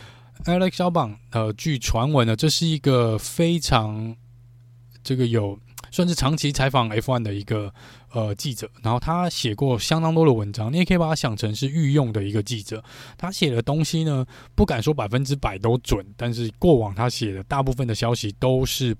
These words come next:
绝对都不是空穴来风，都可以是有凭有据哦，都是他的人脉，他的，呃，常-，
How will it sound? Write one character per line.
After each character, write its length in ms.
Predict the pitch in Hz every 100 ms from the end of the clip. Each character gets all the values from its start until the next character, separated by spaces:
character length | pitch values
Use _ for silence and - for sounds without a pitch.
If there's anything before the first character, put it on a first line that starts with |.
| -
绝 140 | - 120
对 120 | 151
都 140 | 151
不 100 | 147
是 120 | 127
空 180 | 131 123
穴 100 | 127
来 160 | 113 98
风， 220 | 101 101 - - -
都 240 | 165 170
可 200 | 165 -
以 120 | 143 123
是 140 | 135
有 140 | 123
凭 180 | 98 104
有 140 | 107 92
据 220 | - 107
哦， 120 | 101 - -
都 140 | - 139
是 220 | - 131
他 400 | 113 127 127 127 117
的 100 | 123
人 220 | 110 107
脉， 260 | 147 165 113
他 320 | - 120 117
的， 340 | 120 113 104 101 - - -
呃， 360 | 107 101 95
常-， 340 | 98 127 165